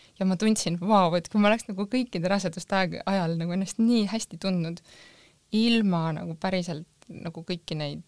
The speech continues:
äh, ma ei tea, neid, noh, ühesõnaga, ma tundsin, et vau, ma tõesti olen, ma, ma olen tugev, ma tunnen, et ma saan hakkama, mu keha nagu peab vastu ilusti ja, ja ka see sünnitusjärgne taastumine tegelikult oli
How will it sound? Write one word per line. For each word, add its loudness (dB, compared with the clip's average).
äh, -8
ma -8
ei -8
tea, -18
neid, -12
noh, -10
ühesõnaga, -2
ma -4
tundsin, 2
et -8
vau, -2
ma -2
tõesti 0
olen, -8
ma, -8
ma -6
olen -6
tugev, -2
ma -6
tunnen, 0
et -6
ma -6
saan -8
hakkama, -4
mu -6
keha 0
nagu -4
peab -6
vastu -4
ilusti -4
ja, -4
ja -2
ka -2
see -2
sünnitusjärgne 0
taastumine -4
tegelikult -8
oli -4